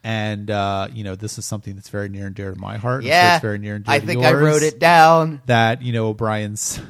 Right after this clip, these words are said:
Speaker 1: <laughs> O'Brien actually says, uh, you know, "That's easy for you to say, Worf. You hardly ever see your
Speaker 2: <laughs>
Speaker 1: son."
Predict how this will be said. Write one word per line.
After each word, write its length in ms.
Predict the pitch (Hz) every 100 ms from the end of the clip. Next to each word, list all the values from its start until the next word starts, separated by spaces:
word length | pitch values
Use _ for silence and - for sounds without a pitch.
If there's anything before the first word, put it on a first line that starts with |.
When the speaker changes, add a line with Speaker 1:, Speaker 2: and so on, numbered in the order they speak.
| -
Speaker 1:
<laughs> 220 | _ _
O'Brien 380 | 120 120 110 110
actually 380 | 107 104 113 107
says, 500 | - 110 104 104 101
uh, 260 | 101 95 95
you 80 | 113
know, 80 | 104
"That's 240 | 110 123
easy 220 | 147 147 139
for 120 | 143
you 180 | 156 202
to 80 |
say, 200 | 139 117
Worf. 480 | 98 101 117 143 - _ _
You 120 | 202 220
hardly 440 | 147 147 147 143
ever 180 | 135 139
see 220 | - 117
your 180 | 110 113
Speaker 2:
<laughs> 0 |
Speaker 1:
son." 500 | 190 202 180 165